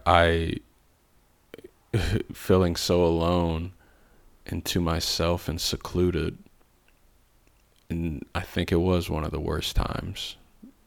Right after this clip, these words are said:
in, you know, my years of life.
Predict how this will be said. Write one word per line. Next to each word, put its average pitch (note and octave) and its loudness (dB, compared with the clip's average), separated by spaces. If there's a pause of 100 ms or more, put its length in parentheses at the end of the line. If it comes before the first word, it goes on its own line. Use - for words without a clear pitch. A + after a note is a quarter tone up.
(100)
in, E2 -2
you D#2+ -4
know, E2+ -6 (1300)
my D#2+ -2
years D#2+ 0
of D#2+ -6
life. D#2+ 0